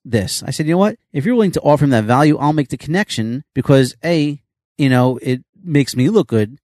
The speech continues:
you know, that I'm bringing some value to him, and B, I'm happy to help you if I can."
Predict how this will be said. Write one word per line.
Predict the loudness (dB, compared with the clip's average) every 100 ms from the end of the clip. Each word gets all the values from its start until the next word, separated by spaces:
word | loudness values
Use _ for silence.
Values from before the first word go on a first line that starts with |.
| -8
you | 0
know, | 2 2
that | 0
I'm | 0
bringing | 0 0 0
some | -2 0
value | 0 0 -2
to | -4
him, | -2 -4 -6 _
and | -2 2
B, | 2
I'm | 0
happy | 0 0 0
to | 2
help | 2 0
you | -2 -2
if | 0
I | -2
can." | -2 -4 -6